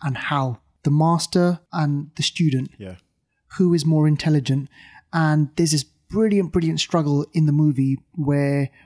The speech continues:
Speaker 1: where Hal takes over. Hal seemingly kind of, like, loses its mind and kills, uh, one of the crew members.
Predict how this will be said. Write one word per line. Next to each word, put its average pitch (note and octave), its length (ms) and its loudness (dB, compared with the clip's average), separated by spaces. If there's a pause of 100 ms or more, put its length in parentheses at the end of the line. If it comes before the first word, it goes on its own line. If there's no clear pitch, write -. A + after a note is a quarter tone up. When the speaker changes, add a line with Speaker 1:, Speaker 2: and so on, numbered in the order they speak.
Speaker 1:
where D3 120 0
Hal D#3 280 -2
takes - 300 -4
over. B2+ 340 2 (420)
Hal D#3 400 0 (240)
seemingly D3 880 2 (380)
kind D3+ 120 2
of, C#3+ 60 4
like, C#3 200 0
loses C#3 500 0
its - 200 -4
mind C#3 460 0 (440)
and C#3 680 0 (400)
kills, D3+ 540 0 (480)
uh, C#3+ 240 0
one D3 240 0
of C#3 60 0
the C#3 80 0
crew D#3+ 200 0
members. C3 500 -2